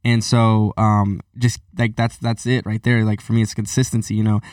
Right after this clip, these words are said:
and just keep pushing, keep going, and keep growing in order to achieve that, what it is ever that you wanna achieve, you know. Um, wake up every single fucking day and hit that gym.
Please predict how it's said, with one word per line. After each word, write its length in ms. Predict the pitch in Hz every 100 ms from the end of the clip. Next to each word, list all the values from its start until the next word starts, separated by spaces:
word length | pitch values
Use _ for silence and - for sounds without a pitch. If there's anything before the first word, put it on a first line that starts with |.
| -
and 160 | - 104
just 160 | 107 -
keep 240 | 117 -
pushing, 320 | 113 107 110
keep 260 | - 110 -
going, 280 | 110 113 110
and 100 | 98
keep 220 | 104 101
growing 440 | 113 147 135 107 - -
in 120 | 117 113
order 280 | 127 135 131
to 180 | - 117
achieve 380 | 107 - 117 107
that, 160 | 90
what 160 | 113 123
it 80 | 123
is 180 | 143 131
ever 140 | 127
that 200 | 120 -
you 80 | 120
wanna 240 | 113 104 - -
achieve, 440 | 107 - 160 113
you 80 | 110
know. 200 | 110 107 - - -
Um, 300 | 117 117 107 - 117
wake 260 | 131 135
up 140 | 139 131
every 200 | 123 120
single 280 | 123 110
fucking 340 | 101 113 107 101
day 160 | 107
and 80 | 104
hit 200 | 110 107
that 180 | 110 87
gym. 300 | - 92